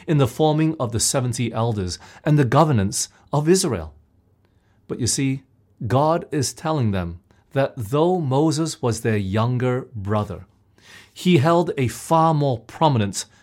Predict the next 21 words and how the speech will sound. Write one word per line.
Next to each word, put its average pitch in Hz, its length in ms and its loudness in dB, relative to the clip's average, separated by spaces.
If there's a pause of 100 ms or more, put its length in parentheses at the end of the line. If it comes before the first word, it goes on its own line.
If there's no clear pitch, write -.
(140)
and 120 140 2
important 151 720 -2 (180)
and 123 100 -2
exalted 110 800 -2 (220)
position 104 640 -2 (280)
than 113 200 2
they 131 300 2
ever 123 300 -2
held, 101 380 -2 (320)
even 147 460 2
added 117 420 0 (100)
together. 92 460 -4 (260)
They 147 320 4
were 127 260 2
not 127 440 0 (140)
even 110 460 -4 (320)
closely 135 640 0
on 107 160 -2
the 101 80 -2
same 110 640 -2 (380)
level. 92 540 -4